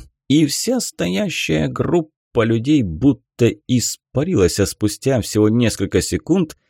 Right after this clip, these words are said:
с разных сторон стали отчетливо слышны испуганные, а иногда и сквозящие от ужаса крики. Хиро сделал свой шаг.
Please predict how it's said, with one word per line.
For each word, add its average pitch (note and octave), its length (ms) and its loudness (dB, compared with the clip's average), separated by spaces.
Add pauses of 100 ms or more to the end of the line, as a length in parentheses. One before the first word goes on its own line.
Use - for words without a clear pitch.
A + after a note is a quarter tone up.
(160)
с - 220 -2
разных G3+ 500 -4
сторон F3 460 -2
стали - 460 -2
отчетливо B2+ 800 0
слышны A2 580 -2
испуганные, E3 1160 0 (100)
а G2+ 140 0
иногда F#2 800 0 (180)
и E2+ 120 -2
сквозящие D3+ 1080 -2
от - 240 -6
ужаса A#2+ 580 -2
крики. A2 840 0 (840)
Хиро G#3+ 380 0
сделал A2+ 580 0
свой G2 460 0
шаг. - 720 -4